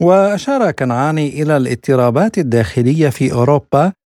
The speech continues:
ومنها الاستياءات والاحتجاجات في فرنسا قائلًا: "أحد أهداف نهج المواجهة الأوروبية الأخير هو محاولة تن-، تنطوي على حرف الرأي العام عن الأزمة الاقتصادية والاجتماعية المتزايدة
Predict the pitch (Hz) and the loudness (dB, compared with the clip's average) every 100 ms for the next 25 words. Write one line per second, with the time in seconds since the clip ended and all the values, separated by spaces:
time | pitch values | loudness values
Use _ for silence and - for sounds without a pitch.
0 | _ 131 131 127 113 127 143 - 139 135 | _ 2 2 2 0 -2 -6 -4 -2 0
1 | 156 196 190 156 117 - 120 117 117 151 | 2 0 0 0 -2 -2 0 0 2 0
2 | 151 139 123 127 147 147 160 - 220 117 | 0 -4 0 0 0 0 -2 0 0 2
3 | 107 95 98 _ _ _ _ - 220 247 | 0 -2 -8 _ _ _ _ -2 0 0
4 | 165 135 110 113 165 156 156 147 135 120 | 0 2 2 2 0 0 -2 0 2 2
5 | 113 127 147 131 110 123 117 - 151 135 | 2 2 0 0 0 0 -2 -2 0 0
6 | 101 98 131 139 160 180 170 - _ _ | 0 -2 0 2 2 0 -4 -12 _ _
7 | - 147 139 123 107 123 123 120 151 208 | 2 4 4 0 -4 -2 0 0 0 0
8 | 196 - 185 151 131 - - 131 139 185 | -2 -2 -2 0 -2 -2 0 0 2 2
9 | 175 139 139 147 139 - 175 - 123 160 | 2 0 2 0 0 -2 -2 0 0 0
10 | 151 120 113 143 165 160 135 131 - 151 | 0 2 2 2 0 0 0 0 0 0
11 | 156 131 - - 123 131 123 151 139 127 | 0 0 -2 -4 -2 0 2 2 2 0
12 | 139 - 131 127 143 143 139 147 151 139 | -2 0 0 2 2 2 2 2 2 2
13 | 117 143 | 2 0